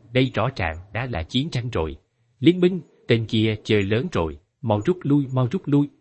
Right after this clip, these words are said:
còn đánh thế nào nữa?" Tiểu Khỉ nhìn thấy mười mấy vạn người mặc áo xanh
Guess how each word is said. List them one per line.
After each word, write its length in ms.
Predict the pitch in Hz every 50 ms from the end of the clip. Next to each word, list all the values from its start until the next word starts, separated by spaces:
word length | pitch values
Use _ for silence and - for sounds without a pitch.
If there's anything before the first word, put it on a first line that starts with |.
| _ _ _ _
còn 180 | - 98 95 101 107
đánh 200 | 120 127 160 196 -
thế 120 | 170 180
nào 200 | 170 113 87 82
nữa?" 260 | 80 85 80 78 160 - _ _ _ _ _ _ _
Tiểu 140 | - 156 160
Khỉ 320 | 156 - 113 104 110 143 170
nhìn 180 | 135 113 110 110
thấy 260 | - - 120 170 185 190
mười 280 | 143 107 98 87 85
mấy 200 | 117 139 165 190 -
vạn 240 | - 90 92 90 101
người 220 | 101 98 90 85 78 76
mặc 140 | 80 78 -
áo 180 | - 139 156
xanh 300 | 147 - 143 135 131 123